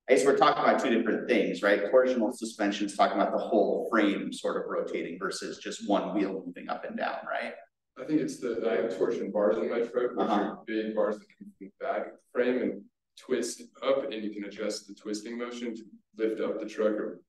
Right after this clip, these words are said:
Speaker 2: put it down.
Speaker 1: So those, it's similar, yeah.
Speaker 2: Yes, it's similar.
Speaker 1: We're gonna use the terms a little bit differently be-, in, because when we're talking about the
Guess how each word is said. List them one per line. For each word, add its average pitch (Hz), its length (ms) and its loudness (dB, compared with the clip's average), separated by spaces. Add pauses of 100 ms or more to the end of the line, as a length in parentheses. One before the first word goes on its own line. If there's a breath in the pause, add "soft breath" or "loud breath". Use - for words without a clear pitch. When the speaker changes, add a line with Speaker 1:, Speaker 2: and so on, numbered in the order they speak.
Speaker 2:
put - 100 -18
it - 120 -20
down. - 240 -8
Speaker 1:
So 180 100 8
those, 180 220 8
it's 180 300 4
similar, - 600 4
yeah. 107 280 6
Speaker 2:
Yes, 110 340 0
it's 104 160 -12
similar. 110 260 -4
Speaker 1:
We're 143 140 8
gonna 135 160 6
use 127 320 4
the 113 140 0
terms 117 260 0
a - 140 -12
little 117 180 6
bit - 220 2
differently 120 440 -4
be-, 107 300 -4
in, 101 460 0 (200)
because 101 360 0
when 104 100 0
we're 104 100 -2
talking 104 240 2
about 101 220 0
the - 380 -4